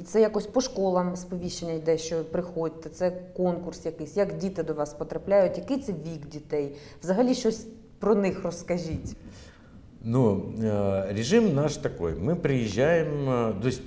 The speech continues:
Speaker 2: пе-, перед этим мы рассылаем, естественно, по школам объявления, что мы приезжаем с мастер-классами и практической работой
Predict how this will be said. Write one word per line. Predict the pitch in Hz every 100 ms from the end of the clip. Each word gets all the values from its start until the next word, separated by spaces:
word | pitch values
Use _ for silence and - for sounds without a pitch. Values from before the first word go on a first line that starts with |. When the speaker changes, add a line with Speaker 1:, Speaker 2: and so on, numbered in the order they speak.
| -
Speaker 2:
пе-, | 113
перед | - 123 120
этим | 107 - 95
мы | 117
рассылаем, | 135 139 - 110 107 95
естественно, | 92 104 92 95
по | -
школам | 95 - 90 87
объявления, | 92 107 139 220 190
что | 156 -
мы | 120 113
приезжаем | 98 92 101 156 151 123 101
с | - 101 95
мастер-классами | 90 110 - 107 - 139 160 - 113 104 95 92 -
и | 101
практической | 95 95 95 - - 101 - 92
работой | 95 131 151 107